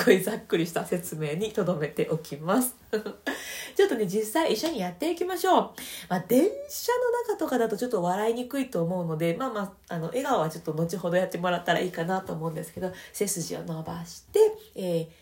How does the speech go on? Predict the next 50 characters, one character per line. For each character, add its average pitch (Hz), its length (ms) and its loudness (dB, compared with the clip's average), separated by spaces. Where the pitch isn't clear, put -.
ゆ 170 120 0
っ - 20 -10
く 359 120 4
り - 160 -6
深 156 240 -8
呼 160 100 -8
吸 - 240 -10
を 160 60 -10
す - 140 -6
る。 - 100 -14
は 180 100 -12
い、 170 100 -16
こ - 120 -12
れ - 120 -8
一 196 100 -6
緒 190 160 -8
に 185 120 -6
や 180 80 -6
っ 175 40 -18
て - 160 -8
い 175 100 -4
き 175 160 -10
ま 247 200 4
す。 - 140 -4
え、 160 60 -8
ち - 180 -8
な 262 180 0
み 285 120 -8
に 294 240 -4
呼 220 140 0
吸 277 220 -2
は 311 280 2
鼻 202 300 -2
か 175 140 -6
ら 160 140 0
で 226 100 2
も 381 240 0
口 - 260 -8
か 175 120 -8
ら 180 120 -4
で 214 100 2
も、 311 260 2
え 147 420 -8
ー、 - 20 -10
両 160 140 2
方 202 160 2
で 254 80 0
も 247 180 -4
オ 160 40 -10
ッ - 60 -10